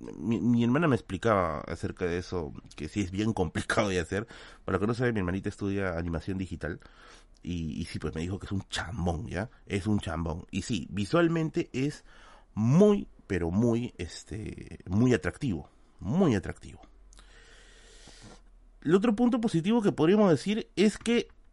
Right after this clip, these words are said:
cierra de una manera buena la película. Yo creo eso.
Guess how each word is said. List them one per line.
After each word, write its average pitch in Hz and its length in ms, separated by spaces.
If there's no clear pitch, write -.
cierra 277 840
de 135 260
una 208 280
manera 139 480
buena 113 800
la 85 160
película. - 640
Yo 135 240
creo 135 300
eso. - 300